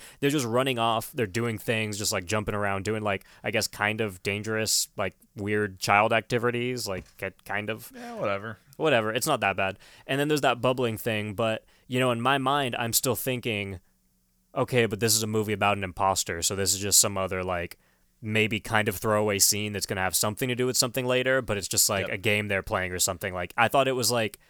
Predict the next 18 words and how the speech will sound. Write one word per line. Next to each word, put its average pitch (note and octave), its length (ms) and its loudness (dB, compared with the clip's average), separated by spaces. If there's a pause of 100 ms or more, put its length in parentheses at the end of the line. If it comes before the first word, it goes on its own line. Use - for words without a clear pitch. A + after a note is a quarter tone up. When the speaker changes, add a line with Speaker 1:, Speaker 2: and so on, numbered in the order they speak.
(380)
Speaker 1:
maybe C#3 300 4
a C3 40 2
game A#2+ 320 0
that A2 120 -8
they G2+ 160 -2
always F2+ 220 -6
play. F2+ 240 -2
I F#2+ 60 2
thought D#3 140 2
they F3+ 80 6
were E3+ 40 6
Speaker 2:
You're B2+ 100 0
Speaker 1:
playing D#3+ 120 6
Marco B2 320 6
Speaker 2:
watching - 60 2 (100)
Speaker 1:
Polo. F2 320 2
Speaker 2:
Sleepaway F2+ 180 -8
Camp. F2+ 400 -12